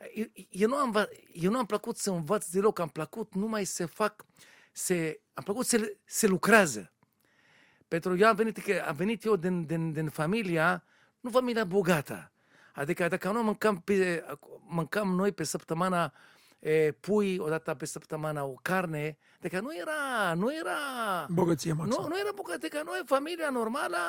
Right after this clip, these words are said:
Speaker 1: mâncam, adică asta este. Și nu am plăcut să, să învăț eu, nu am plăcut nici matematica, nu am plăcut, am plăcut, am plăcut eu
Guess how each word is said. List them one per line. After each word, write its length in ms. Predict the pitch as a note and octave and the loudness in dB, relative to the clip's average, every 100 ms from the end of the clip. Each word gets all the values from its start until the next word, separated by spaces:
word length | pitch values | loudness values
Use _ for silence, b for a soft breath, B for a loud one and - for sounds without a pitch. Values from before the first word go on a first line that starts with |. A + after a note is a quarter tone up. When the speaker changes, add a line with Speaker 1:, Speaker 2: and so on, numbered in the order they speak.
| E4+ | -4
Speaker 1:
mâncam, 460 | C#4 A3+ D#4 E4 | -6 -4 -4 -2
adică 300 | D#4+ E4+ - | -6 -8 -4
asta 300 | E4+ C#4+ - | 0 0 -2
este. 460 | F4 C#4+ - F3 C#3 _ b b b b - | -4 -4 -6 -8 -10 _ b b b b -12
Și 120 | B3 | -8
nu 80 | F#4 | -8
am 80 | |
plăcut 320 | - D4+ E4 - | -6 -6 -6 -4
să, 280 | C#4 C#4 B3 | 0 2 0
să 180 | - | 0
învăț 440 | A#3+ A3 A#3 - - | 0 2 2 2 0
eu, 280 | A3 F3 D3 | 2 4 2
nu 100 | A#3 | 0
am 80 | F#3+ | 0
plăcut 320 | F#3+ G3+ F3+ | -4 -4 -4
nici 200 | F3+ - | -6 -4
matematica, 640 | F3 D#3 F#3+ F#3 F3 E3+ | -4 -2 -2 0 -2 -2
nu 80 | E3+ | -2
am 100 | E3+ | -2
plăcut, 500 | D3 D#3+ - F3 D#3 _ b b b b b _ | -4 -10 -8 -10 -10 _ b b b b b _
am 140 | F3+ | 0
plăcut, 440 | - F#3 - G#3+ - | 2 0 0 -2 -2
am 240 | - E3+ | -4 -2
plăcut 420 | F3 E3 - F3+ | -2 -4 -2 -2
eu 360 | E3 F#3 G3 C#3+ | 4 6 6 2